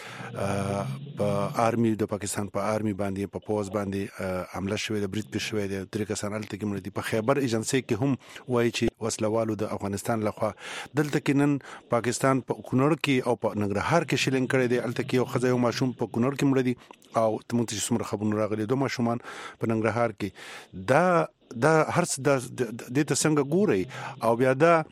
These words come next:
چې پاکستان که چېرې په دې حالت کې وي، نو دا به تر څو پورې، اه، وزغملی شي؟ او د دې آخري نه، تاسو څه ګڼئ چې نتیجې،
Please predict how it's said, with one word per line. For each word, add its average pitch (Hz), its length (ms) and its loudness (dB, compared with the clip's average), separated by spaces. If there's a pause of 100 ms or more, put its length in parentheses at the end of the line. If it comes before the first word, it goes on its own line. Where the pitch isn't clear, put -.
(280)
چې 123 340 2
پاکستان 127 540 0
که 127 120 -2
چېرې 120 160 -2
په - 140 -2
دې 113 80 0
حالت 143 300 2
کې - 120 -4
وي، 117 180 2 (400)
نو 120 300 2 (180)
دا 143 80 6
به 131 100 -2
تر 123 140 -4
څو 180 220 0 (180)
پورې، 110 260 2 (420)
اه، 110 280 2
وزغملی 147 520 4
شي؟ 123 280 0 (280)
او 110 480 2 (180)
د 120 60 0
دې 139 400 2 (340)
آخري 165 680 0
نه، 127 140 2 (140)
تاسو 135 300 0
څه - 260 -2
ګڼئ 107 220 0
چې - 160 -4 (340)
نتیجې، 127 340 0